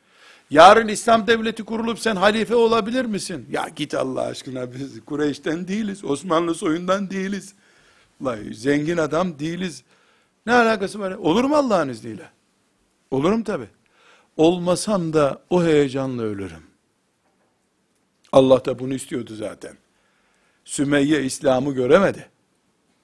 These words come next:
Kocası İslam'ın devletini göremedi. Hamza da zavallı bir şeyler göremedi. Ama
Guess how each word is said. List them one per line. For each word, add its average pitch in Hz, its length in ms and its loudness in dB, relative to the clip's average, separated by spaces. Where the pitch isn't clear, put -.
Kocası 139 640 -2
İslam'ın 131 560 -2
devletini 135 540 0
göremedi. 147 560 6
Hamza 214 460 8
da 170 100 4
zavallı 151 440 2
bir 127 40 -12
şeyler 143 300 2
göremedi. 117 640 -4
Ama 120 400 -2